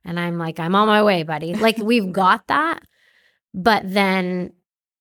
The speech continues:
Speaker 1: he'll, you know, if he doesn't feel like he has an out, or I wouldn't, certainly wouldn't trust him alone in a room with an-, another dog,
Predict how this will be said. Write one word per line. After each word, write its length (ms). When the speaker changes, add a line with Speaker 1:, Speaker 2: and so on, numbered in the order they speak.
Speaker 1:
he'll, 840
you 180
know, 200
if 120
he 80
doesn't 280
feel 220
like 160
he 80
has 160
an 120
out, 320
or 200
I 120
wouldn't, 320
certainly 340
wouldn't 240
trust 240
him 100
alone 320
in 80
a 80
room 200
with 140
an-, 260
another 340
dog, 460